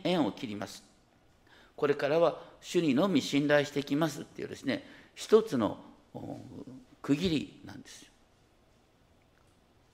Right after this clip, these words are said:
で、それ以降はもう私たちはね、サタンの、お、誘惑からね、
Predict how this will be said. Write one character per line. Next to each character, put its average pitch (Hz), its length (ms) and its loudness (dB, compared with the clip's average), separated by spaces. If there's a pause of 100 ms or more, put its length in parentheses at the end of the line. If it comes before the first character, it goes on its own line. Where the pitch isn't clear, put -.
(360)
で、 - 440 8 (400)
そ - 180 4
れ 208 100 12
以 202 60 4
降 180 220 4
は 190 400 8
も 143 240 2
う - 80 -8
私 139 280 0
た 131 120 0
ち - 120 -8
は 135 320 0 (260)
ね、 311 360 -2
サ 151 220 0
タ 143 160 2
ン 131 100 2
の、 156 140 4 (260)
お、 - 520 -12 (360)
誘 147 180 4
惑 135 220 4
か 135 120 0
ら 135 300 0 (300)
ね、 117 180 -6